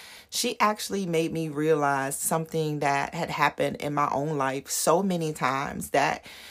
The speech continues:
really kept me bound and hindered,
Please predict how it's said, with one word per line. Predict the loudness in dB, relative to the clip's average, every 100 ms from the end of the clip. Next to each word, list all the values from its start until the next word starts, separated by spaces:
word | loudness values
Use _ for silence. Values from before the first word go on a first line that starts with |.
| -20 -18 -10
really | 0 2 2 0 -2
kept | 0 2 2 0
me | 0 0 2
bound | 6 8 6 4 -2 -2
and | -2
hindered, | 0 0 0 0 0 -2 -4